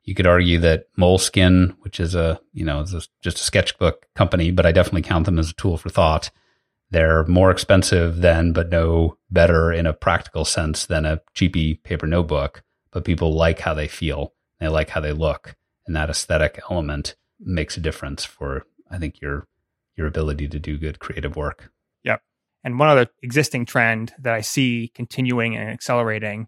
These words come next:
Speaker 2: is leaning on video slash video games. These are mediums that were hard to use or hard to produce content for even five or ten years ago. But now the technology is such that basically anyone can make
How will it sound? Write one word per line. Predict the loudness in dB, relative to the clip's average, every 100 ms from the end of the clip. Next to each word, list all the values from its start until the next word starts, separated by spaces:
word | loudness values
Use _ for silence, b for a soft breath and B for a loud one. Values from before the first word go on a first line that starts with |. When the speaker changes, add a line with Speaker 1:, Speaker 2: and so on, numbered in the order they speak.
| -10
Speaker 2:
is | -10 -8 -10 -10
leaning | -2 -2 0 -2
on | -2 -4 -6 -12 _
video | -6 -2 2 2 2 -2 -6
slash | -8 -4 -4 -4 -12 -10
video | -4 -2
games. | 0 -2 -2 -6 -10
These | -8 -2
are | -2 -2 -4 -6
mediums | -4 0 0 -2 -6 -6
that | -6
were | -6 -8 -8 -12
hard | -2 -2 0
to |
use | -2 -2 -4 -6
or |
hard | -2 -2
to | -2
produce | -8 -10
content | -6 -6 -6 -10
for | -10 -10 -8 -8 -12
even | -16 -12 -12 -12 -6
five | -2 -2
or |
ten | -4 -8 -8
years | -8
ago. | -8 -8 -10 -10
But | -4
now | -2
the | -2
technology | -4 -4 -4 -4 -8
is |
such | -8 -12 -12
that | -10
basically | -8 -8 -10
anyone | -8 -10
can | -8 -8
make | -8